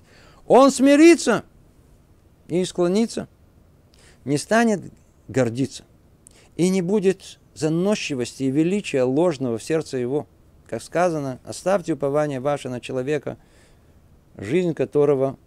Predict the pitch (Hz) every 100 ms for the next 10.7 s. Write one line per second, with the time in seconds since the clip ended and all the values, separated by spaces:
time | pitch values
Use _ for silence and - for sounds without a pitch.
0 | _ _ - 107 120 - 147 147 127 113
1 | 107 143 170 160 135 127 - 127 120 131
2 | 131 - _ _ - - 190 196 - 110
3 | 143 143 120 - 101 90 _ _ _ _
4 | _ _ _ _ _ _ _ _ _ _
5 | _ _ _ - _ - 156 160 - 160
6 | 160 151 143 135 156 - - _ _ -
7 | - 156 135 - 160 143 _ _ _ _
8 | _ - - 160 147 - 131 120 113 -
9 | - _ _ _ _ _ _ _ - _
10 | 107 117 185 190 113 -